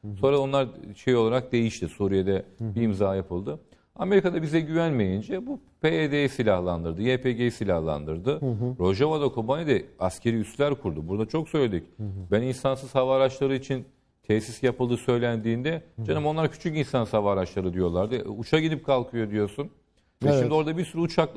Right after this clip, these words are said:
Speaker 2: uçakları inip kalkıyor.
Speaker 1: Hı hı.
Speaker 2: E, de-, dediğim gibi onlar P K K'ya, Y P G'ye Amerika silah vermeye devam ediyor. Verecekti. Trump da bunu devam ettiriyor.
Speaker 1: Hı hı.
Speaker 2: Görüyorlar. Biz tabii burada Amerika'ya rağmen şimdi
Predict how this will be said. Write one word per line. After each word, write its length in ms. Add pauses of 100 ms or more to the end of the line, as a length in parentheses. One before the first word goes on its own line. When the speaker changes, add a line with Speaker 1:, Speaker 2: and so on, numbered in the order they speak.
Speaker 2:
uçakları 420
inip 280
kalkıyor. 560
Speaker 1:
Hı 40
hı. 520
Speaker 2:
E, 100
de-, 240
dediğim 300
gibi 320
onlar 380
P 160
K 200
K'ya, 160
Y 200
P 180
G'ye 320
Amerika 460
silah 300
vermeye 340
devam 340
ediyor. 360
Verecekti. 580
Trump 300
da 80
bunu 180
devam 240
ettiriyor. 460 (140)
Speaker 1:
Hı 60
hı. 180
Speaker 2:
Görüyorlar. 520 (420)
Biz 220
tabii 280
burada 200
Amerika'ya 480
rağmen 240
şimdi 340